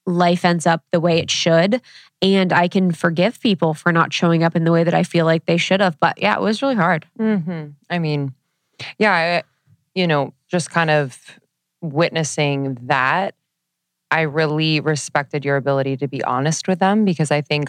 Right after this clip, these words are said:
Speaker 2: I kind of just err on the side of allowing
Speaker 1: Peace.
Speaker 2: certain behavior. Yeah, I'm, like, just wanting peace. And if that means bad behavior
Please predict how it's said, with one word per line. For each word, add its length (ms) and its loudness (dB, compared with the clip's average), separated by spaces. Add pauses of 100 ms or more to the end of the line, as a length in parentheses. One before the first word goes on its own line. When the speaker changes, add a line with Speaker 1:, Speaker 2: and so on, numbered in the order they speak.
Speaker 2:
I 320 0
kind 320 -2
of 320 0 (560)
just 280 0 (100)
err 420 4
on 300 2
the 80 0
side 560 0
of 1000 -2 (240)
allowing 880 0
Speaker 1:
Peace. 500 -2
Speaker 2:
certain 640 0
behavior. 460 2
Yeah, 400 2
I'm, 160 -2
like, 400 -2 (840)
just 240 0
wanting 300 0
peace. 440 -2
And 200 0
if 160 0
that 180 0
means 560 -2
bad 320 0
behavior 680 0